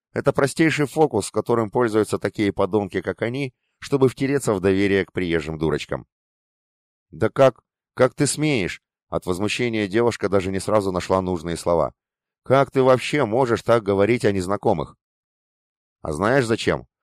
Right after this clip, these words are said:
Жёстко перебил я её, успокаивая ударом ноги в челюсть начавшего приходить в себя главного подборщика. "За-, зачем?" на автомате переспросила она.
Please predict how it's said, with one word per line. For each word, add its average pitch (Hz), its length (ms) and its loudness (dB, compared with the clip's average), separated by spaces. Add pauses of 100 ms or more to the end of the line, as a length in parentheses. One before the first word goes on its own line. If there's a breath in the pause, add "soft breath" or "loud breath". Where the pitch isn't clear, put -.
(140)
Жёстко 95 400 0
перебил 92 420 0
я 87 180 4
её, 104 220 2
успокаивая 98 880 2
ударом 90 460 0
ноги 87 260 -4
в - 60 -12
челюсть 107 540 -4
начавшего 98 580 -4
приходить 92 480 -4
в - 80 -16
себя 90 360 0
главного 80 460 0
подборщика. 76 640 -4 (920)
"За-, 101 280 2
зачем?" 101 640 0 (400)
на 87 80 0
автомате 92 440 -2
переспросила 85 680 -2
она. 78 240 -4